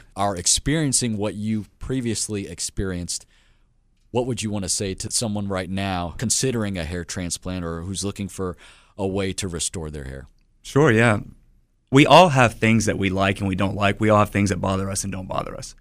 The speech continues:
Speaker 2: There's a lot of things I don't care what people think, but my hair is something I really do value, something I like. I like having the long hair. I like the look of it. I like the coverage. So for me, it did affect me a lot personally.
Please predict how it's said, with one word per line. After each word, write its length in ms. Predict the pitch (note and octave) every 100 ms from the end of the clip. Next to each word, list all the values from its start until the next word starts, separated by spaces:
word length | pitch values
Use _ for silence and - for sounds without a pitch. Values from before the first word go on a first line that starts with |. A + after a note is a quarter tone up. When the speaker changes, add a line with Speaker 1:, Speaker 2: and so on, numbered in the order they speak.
| _ _ _
Speaker 2:
There's 120 | B2+ B2
a 40 |
lot 160 | B2 C#3
of 80 | C#3+
things 220 | C3 A2+
I 80 | G#2
don't 180 | G#2
care 200 | F#2 G#2
what 140 | G2+ -
people 240 | G#2 G2
think, 380 | F#2+ G#2+ G2+ -
but 200 | G#2+ - - _ _ A#2
my 140 | A2
hair 220 | A2+ D3
is 100 | C#3+
something 240 | C3+ A#2 G#2
I 80 |
really 260 | G2+ A2 A2
do 120 | G#2
value, 320 | G2 G2+ A2+
something 320 | G#2+ G#2 G2 F#2+
I 40 |
like. 400 | F#2+ G#2 G#2 - -
I 60 |
like 260 | G2 G2+ G#2
having 300 | G#2 G2 G2+
the 80 | G2
long 260 | G2 F#2+
hair. 280 | F#2+ F#2+ F#2+
I 80 | -
like 280 | F#2+ G2+ G#2+
the 60 | G2+
look 240 | F#2+ F#2+
of 140 | F#2+
it. 100 | F#2 -
I 60 |
like 260 | F#2+ G#2 G#2
the 80 | G2+
coverage. 320 | A2 G2 G2
So 120 | -
for 120 | -
me, 160 | A2 A#2
it 100 | G2+
did 140 | G#2
affect 320 | G2 - F#2+ -
me 100 | F#2+
a 40 |
lot 200 | F#2+ -
personally. 440 | G2 G2+ - -